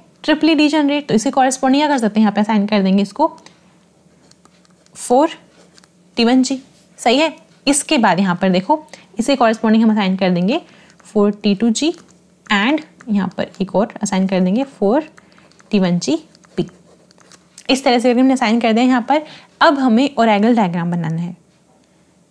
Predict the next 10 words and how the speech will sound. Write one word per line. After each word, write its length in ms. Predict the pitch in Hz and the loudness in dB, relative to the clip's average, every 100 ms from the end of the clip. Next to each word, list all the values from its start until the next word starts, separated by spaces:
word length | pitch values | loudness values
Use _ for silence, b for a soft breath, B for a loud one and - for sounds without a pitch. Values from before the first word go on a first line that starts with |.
| _ _ | _ _
अब 120 | 208 202 | -4 0
हमें 180 | 208 208 | 2 2
बनाना 280 | 208 190 185 | 2 0 0
है 120 | 226 | 0
ओरेगल 280 | 196 185 220 | 0 0 0
डायग्राम। 380 | 214 214 269 302 - | 0 0 -2 -6 -6
कैसे 180 | 226 247 | -2 0
बना 160 | 240 233 | 0 -2
सकते 260 | 240 - | -6 -2
हैं? 120 | 247 | -4